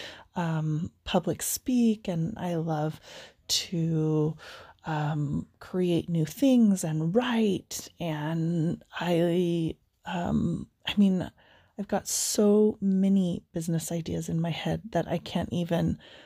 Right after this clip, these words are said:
I, I mean, I could, I could talk to you for hours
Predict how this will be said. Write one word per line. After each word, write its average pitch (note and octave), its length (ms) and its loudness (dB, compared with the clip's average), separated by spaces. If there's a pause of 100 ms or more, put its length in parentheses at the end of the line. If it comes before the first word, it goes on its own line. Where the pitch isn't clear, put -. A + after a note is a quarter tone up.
(320)
I, - 180 0
I G3 60 2
mean, F3 220 2
I D#3+ 80 0
could, G3 220 -4 (920)
I F#3 80 -2
could - 260 -6
talk - 280 -4
to - 100 -6
you - 60 -2
for - 200 -6
hours - 600 0